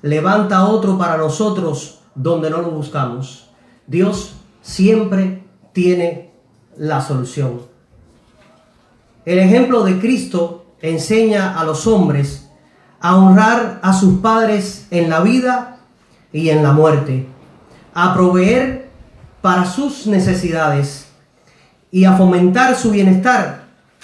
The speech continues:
por todos los medios posibles. El Señor deja a su madre protegida, resguardada,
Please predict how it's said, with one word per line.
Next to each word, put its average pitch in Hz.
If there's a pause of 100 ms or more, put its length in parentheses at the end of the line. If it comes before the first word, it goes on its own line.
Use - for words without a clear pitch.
(180)
por 185
todos 220
los 175
medios 180 (380)
posibles. 139 (640)
El 160
Señor 196 (320)
deja 214
a 175
su 175
madre 208 (360)
protegida, 175 (720)
resguardada, 170